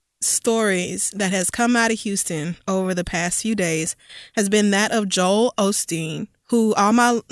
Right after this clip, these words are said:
or at least all, as long as I've known him, I call him Joel Osteen 'cause I feel like that's just how every black person says it. But Joel Osteen, who is the pastor, <laughs>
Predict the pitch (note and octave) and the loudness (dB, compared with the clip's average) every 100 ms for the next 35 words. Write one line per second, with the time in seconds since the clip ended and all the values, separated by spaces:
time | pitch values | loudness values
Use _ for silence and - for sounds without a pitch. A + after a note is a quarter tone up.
0 | - - G3+ F#3+ G3 G#3+ G3+ G3 G3+ F#3+ | -8 0 4 6 4 2 0 2 4 4
1 | G3 G3+ G#3 G3 A3+ G3+ F3+ F3 F#3 F3+ | 2 0 2 2 4 2 2 0 -2 -2
2 | F#3 F3 F3 - G#3 A3 - F3+ F3+ F#3+ | -2 -2 -4 2 2 2 -2 -2 -2 -2
3 | A3 E3+ E3 - F3+ C3+ D3 - F#3+ E3+ | -2 -2 0 2 2 2 -2 -2 0 -2
4 | F3 - _ _ _ - E3 E3+ A2 - | -2 -8 _ _ _ -4 -4 -2 -4 -2
5 | D#3 E3 F3 E3+ E3 F3 B3 - F#3+ F3+ | -2 -2 -4 -2 -2 -2 -4 -4 -6 -4
6 | E3+ - - - - - - G#3 B3 C#4+ | -2 -4 -10 -20 -18 -18 -10 2 4 6
7 | D#4 A3 A3 - G3 F3 F3 F3+ G#3+ F#3+ | 4 2 0 -2 -4 -4 -4 0 2 4
8 | F#3+ F#3 - _ _ - G#3+ G#3+ G3+ F#3 | 2 -2 -6 _ _ -2 4 4 2 -4
9 | _ - G3+ F#3 - _ - - A#3 E3+ | _ -6 0 0 -2 _ -12 -4 -2 -2
10 | C#4 - C4+ C4 B3+ | -2 -4 -2 -4 -6